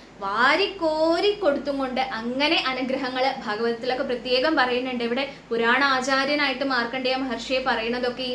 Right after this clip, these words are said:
സന്ദർഭത്തിലാണ്. അങ്ങനെ അനുഗ്രഹിച്ച അനേകം വരങ്ങൾ കൊടുത്ത് അവരവിടെ സന്തോഷത്തോടു കൂടി പോയി എന്നാണ് മേൽപ്പത്തൂര് പറയുകയാണ്. എന്താ അത്ഭുതം എന്നാണ്, അല്ലെ? അവിടുന്ന് സന്തോഷിച്ചു മാർക്കണ്ഡേയ മഹർഷിയില്, അപ്പൊ പിന്നെ മഹാദേവൻ സന്തോഷിച്ചു എന്ന് പ്രത്യേകം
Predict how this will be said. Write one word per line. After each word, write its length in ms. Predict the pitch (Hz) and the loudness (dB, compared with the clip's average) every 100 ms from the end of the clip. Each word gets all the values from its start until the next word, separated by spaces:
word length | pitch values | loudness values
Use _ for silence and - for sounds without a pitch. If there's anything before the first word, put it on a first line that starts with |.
| 254 | -4
സന്ദർഭത്തിലാണ്. 720 | 240 220 220 240 262 233 214 220 - - - | -4 -4 -4 -6 -4 -4 -4 -8 -14 -12 -4
അങ്ങനെ 220 | 294 359 381 | 2 4 4
അനുഗ്രഹിച്ച 480 | 277 240 262 269 254 269 | 2 0 -2 -2 -2 -2
അനേകം 400 | 233 240 254 294 269 | -2 -4 -2 -2 0
വരങ്ങൾ 300 | 220 220 233 240 | -2 -4 -2 -2
കൊടുത്ത് 300 | 226 208 - 339 - - - | -2 -6 -6 -8 -10 -16 -8
അവരവിടെ 360 | 214 220 220 240 240 | -2 0 0 -2 -2
സന്തോഷത്തോടു 640 | 202 202 214 233 233 233 247 | -6 -6 -6 -2 4 4 4
കൂടി 160 | 240 240 233 | 0 -4 -4
പോയി 200 | 208 220 | -4 -2
എന്നാണ് 240 | 233 190 208 | -2 -4 -4
മേൽപ്പത്തൂര് 440 | 196 214 214 233 240 | -6 -6 0 2 2
പറയുകയാണ്. 420 | 233 208 240 226 226 220 | 0 0 0 0 -2 -2
എന്താ 180 | 233 285 | 4 4
അത്ഭുതം 400 | 262 233 240 254 277 | 4 0 0 0 0
എന്നാണ്, 280 | 262 233 233 - - - | 0 -2 -6 -12 -18 -4
അല്ലെ? 160 | 277 240 - 220 | -2 -2 -2 0
അവിടുന്ന് 380 | 233 254 302 359 359 | 2 2 2 2 2
സന്തോഷിച്ചു 560 | 302 294 302 320 - 330 294 | 2 0 0 -2 -2 -2 0
മാർക്കണ്ഡേയ 420 | 247 269 262 269 269 | 0 0 0 2 0
മഹർഷിയില്, 520 | 247 233 - 233 226 185 | -2 -4 -2 -2 -2 -4
അപ്പൊ 120 | 240 262 | -4 -2
പിന്നെ 160 | 285 302 | 0 0
മഹാദേവൻ 480 | 269 262 269 294 311 330 | 2 2 2 0 0 0
സന്തോഷിച്ചു 460 | 294 294 320 320 320 | 0 -2 -2 -4 -2
എന്ന് 100 | 320 339 | -2 -4
പ്രത്യേകം 380 | - 302 302 | -4 -2 0